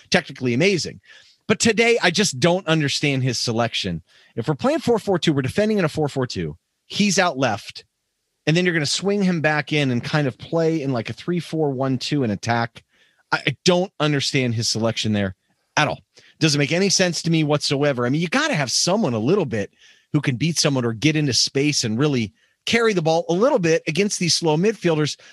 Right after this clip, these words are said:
I thought Bernard was worth a shot today. Uh, so I hate to pick on Gylfi 'cause it's not like he didn't contribute on the defensive side, but, I mean, I,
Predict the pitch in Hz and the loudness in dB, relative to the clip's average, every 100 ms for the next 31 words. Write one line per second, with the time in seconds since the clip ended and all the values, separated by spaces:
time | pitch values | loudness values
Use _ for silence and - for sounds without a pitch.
0 | - _ - 240 294 262 170 190 180 180 | -20 _ 2 2 4 0 2 2 2 2
1 | 156 156 151 160 147 117 - 170 - - | 0 -2 0 -2 -2 0 2 2 0 -2
2 | 160 151 147 147 - - - - 139 135 | 2 2 0 -6 -14 -20 -12 0 2 2
3 | 135 160 156 233 254 160 185 - 156 127 | 0 2 2 0 -4 0 0 2 -2 0
4 | 147 - 120 120 139 - 202 180 147 147 | -2 -2 -6 -4 -2 -2 0 0 0 -2
5 | 127 110 151 135 113 107 117 143 104 - | -2 -2 0 0 0 0 -2 -2 -4 -4
6 | 92 185 185 113 - 160 175 170 160 - | -4 -2 -2 -2 -4 0 0 0 -4 -8
7 | _ _ _ _ _ _ _ 170 | _ _ _ _ _ _ _ -10